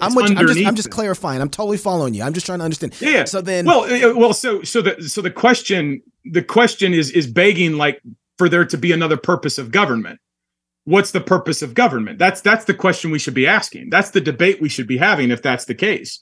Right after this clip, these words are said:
Speaker 1: Punish
Speaker 2: What I
Speaker 1: evil,
Speaker 2: tried to,
Speaker 1: reward
Speaker 2: what I
Speaker 1: good.
Speaker 2: tried to do was I tried to define what the words meant
Speaker 1: Yeah.
Speaker 2: first,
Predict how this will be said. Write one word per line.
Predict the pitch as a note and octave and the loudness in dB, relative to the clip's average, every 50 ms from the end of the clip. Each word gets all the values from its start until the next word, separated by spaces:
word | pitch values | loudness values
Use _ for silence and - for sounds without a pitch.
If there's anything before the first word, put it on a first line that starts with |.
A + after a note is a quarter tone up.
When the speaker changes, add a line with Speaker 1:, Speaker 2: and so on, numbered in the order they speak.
| _ - | _ -2
Speaker 1:
Punish | - F3 F3 F3 D#3+ - | -2 -2 -2 -2 0 2
Speaker 2:
What | D3 D#3 E3+ | 2 4 4
I | E3+ - | 4 4
Speaker 1:
evil, | D#3+ D#3 | 4 4
Speaker 2:
tried | D3+ D3 C#3+ | 2 2 2
to, | C#3 | 2
Speaker 1:
reward | C#3+ C#3+ C#3 C#3 | 2 2 0 0
Speaker 2:
what | D#3+ D#3 | 2 2
I | D#3+ G3+ A3+ | 2 2 2
Speaker 1:
good. | G#3 | 2
Speaker 2:
tried | - A3+ F3+ E3 | 0 0 0 0
to | D3 | 0
do | B2+ D3+ C#3+ C#3+ C#3+ C#3 C3 C3 - _ _ _ _ | 0 0 0 2 0 0 -2 -4 -6 _ _ _ _
was | - D3+ D#3 D3+ | -4 -4 -2 0
I | D#3+ G3+ | -2 -2
tried | G3+ - A3+ G#3 F3 | -2 0 0 0 0
to | E3+ C#3+ | 0 -2
define | B2 C#3+ A#2+ - - - F#3 G3+ G3+ G3+ F#3+ | -2 -4 -6 -2 0 2 2 2 2 2 2
what | D#3+ D#3 - - | 0 0 0 0
the | D#3 C#3+ C#3+ | 0 0 0
words | C3+ C#3+ D3 C#3+ A#2+ A#2 | 0 0 0 0 -2 -2
meant | B2+ D3 F3+ G3 E3 C#3 C3 - _ _ _ - - | -2 0 2 2 2 0 -2 -4 _ _ _ -8 -2
Speaker 1:
Yeah. | - G#3+ | 2 4
Speaker 2:
first, | B3+ A#3+ D#3+ C3+ B2+ - - - - | 4 4 4 2 -2 -6 -10 -14 -16